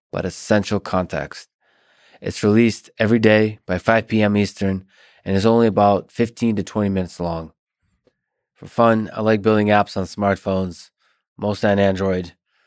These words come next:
so I'm always a little curious about new flagship phones that come out. I saw that Samsung announced the new Galaxy S twenty. And of course, right away,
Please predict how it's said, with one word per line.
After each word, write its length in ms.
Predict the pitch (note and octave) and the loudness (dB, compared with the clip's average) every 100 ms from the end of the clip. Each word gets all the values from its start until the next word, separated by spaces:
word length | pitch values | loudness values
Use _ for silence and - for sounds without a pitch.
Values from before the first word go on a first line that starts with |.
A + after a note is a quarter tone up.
| _ _ | _ _
so 140 | G2 | -2
I'm 80 | G#2+ | 2
always 220 | A#2+ A2+ | 4 4
a 60 | A2+ | 2
little 160 | A2 | 2
curious 400 | - A2 G#2+ G#2 | 2 0 2 -2
about 220 | G2+ G2+ | -2 -2
new 120 | G2 F#2+ | -2 -6
flagship 440 | - G2 - F#2+ | -4 -4 -4 -10
phones 300 | - F#2+ F#2+ | -8 -8 -6
that 100 | F#2 | -10
come 160 | - F#2 | -10 -8
out. 260 | F2+ E2+ _ _ _ _ _ _ _ - | -8 -10 _ _ _ _ _ _ _ -12
I 80 | |
saw 200 | G2 B2 | -2 2
that 520 | A#2 A2 G2+ F#2+ _ _ _ | 4 4 4 0 _ _ _
Samsung 680 | - A#2 A2+ - G2+ G2 - | 0 2 2 2 0 0 -4
announced 440 | G2+ G2 G#2 G#2 - | -4 2 2 0 -4
the 80 | G2 | -6
new 180 | G2 | -6
Galaxy 560 | F2+ G2+ G2+ G2+ - - | -2 2 2 0 -6 -12
S 300 | - F#2+ - | -8 -8 -10
twenty. 640 | - - F#2 F2 - D#2 _ _ _ _ _ _ | -18 -10 -8 -8 -14 -20 _ _ _ _ _ _
And 140 | - F#2+ | -10 -8
of 140 | F2+ | -4
course, 480 | - A2+ G#2 - - _ _ - | 0 2 2 -4 -18 _ _ -4
right 220 | F#2 G#2 | 2 4
away, 440 | G#2 G2+ F#2+ F#2 | 6 4 4 0